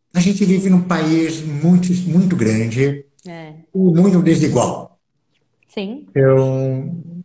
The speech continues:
Speaker 1: enquanto uns conseguem fazer o home office, conseguem, é, manter aquele distanciamento necessário, outros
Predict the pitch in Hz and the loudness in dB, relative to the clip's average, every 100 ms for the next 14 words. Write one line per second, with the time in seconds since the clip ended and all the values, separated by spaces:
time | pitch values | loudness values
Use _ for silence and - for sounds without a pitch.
0 | _ _ - 160 160 180 214 208 180 160 | _ _ -8 -6 -4 2 4 4 2 0
1 | 143 127 127 - 175 202 190 - - 180 | 0 0 -4 -6 2 4 4 0 -2 -2
2 | 139 - 147 151 143 131 127 139 131 127 | -2 -2 -2 0 0 -2 -2 -2 -2 -2
3 | 127 120 117 113 - _ 110 104 _ _ | -2 0 -2 -4 -8 _ -8 -8 _ _
4 | _ _ _ - 165 135 - 156 160 143 | _ _ _ -4 -4 -2 -4 -4 -2 -2
5 | 127 127 123 131 - 131 127 127 123 127 | -2 -2 -4 -8 -12 -6 -4 -2 -2 -4
6 | 127 147 175 180 - 170 175 139 - - | -2 2 2 0 0 2 4 2 -2 -10
7 | _ _ _ - 127 127 147 135 143 160 | _ _ _ -12 -12 -8 -8 -6 -8 -8
8 | 135 - 131 127 131 123 120 123 120 - | -8 -6 -2 -2 -2 -4 -4 -4 -6 -12
9 | - _ _ _ 135 165 180 - - - | -20 _ _ _ 0 2 2 2 -2 -2
10 | 143 147 127 120 113 101 - _ _ _ | -2 0 0 -2 -2 -6 -12 _ _ _
11 | _ - 170 170 170 170 156 | _ -2 2 2 2 -4 -4